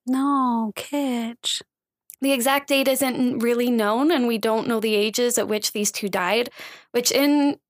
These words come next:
Speaker 2: and of itself feels as, like, a stark condemnation on the soc-, on society as a whole.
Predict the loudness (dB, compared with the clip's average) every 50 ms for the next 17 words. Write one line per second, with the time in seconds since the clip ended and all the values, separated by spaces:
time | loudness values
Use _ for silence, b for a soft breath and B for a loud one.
0 | _ _ -4 0 2 2 2 2 0 0 0 0 2 2 0 0 -2 -4 -2 0
1 | 0 0 -2 -4 -8 -10 _ _ _ _ _ _ _ -4 -2 -2 -2 -4 -4 -6
2 | -4 -2 0 -2 0 0 0 -2 -2 -4 -8 -12 -8 -6 -4 -4 -2 -2 -2 -2
3 | -4 -2 -4 -4 -4 -4 -6 -6 -6 -4 -4 -4 -4 -6 -8 -10 -14 -20 -20 -16
4 | -8 -4 -2 -2 -2 -2 -2 -2 -2 -2 -2 -4 -4 -6 -6 -6 -6 -8 -8 -10
5 | -10